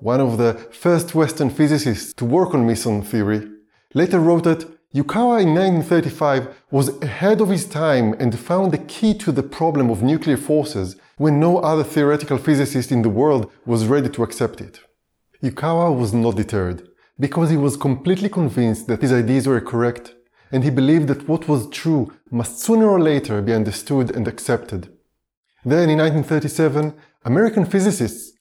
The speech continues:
Carl Anderson and Seth Nedermeyer, who were studying cosmic rays in cloud chamber experiments, found particles that appeared to fit Yukawa's requirements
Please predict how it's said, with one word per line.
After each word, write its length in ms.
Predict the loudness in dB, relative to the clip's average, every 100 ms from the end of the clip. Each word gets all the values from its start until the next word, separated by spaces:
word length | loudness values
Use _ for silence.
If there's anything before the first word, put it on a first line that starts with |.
| _
Carl 320 | -6 0 0
Anderson 680 | 2 0 0 -2 0 0 -2
and 200 | -2 -2
Seth 320 | 0 0 0
Nedermeyer, 720 | -2 2 2 2 0 -4 -8 _ _ _ _ -4
who 100 | 2
were 280 | 2 2
studying 580 | -4 -2 0 2 2 0
cosmic 460 | 0 -4 -2 -2 0
rays 320 | 2 0 -2
in 160 | -6 -4
cloud 320 | 0 0 0
chamber 340 | -2 -2 0
experiments, 720 | -4 -4 -2 -2 -2 -8 -14 _ _ _ _ _
found 260 | -2 0 0
particles 600 | 0 -2 -4 -4 -4 -6 -6
that 220 | -4 -4
appeared 400 | -6 0 0 0
to 80 | -6
fit 320 | -2 -2 2
Yukawa's 500 | 0 0 0 0 2
requirements 800 | -2 0 0 0 0 -2 -4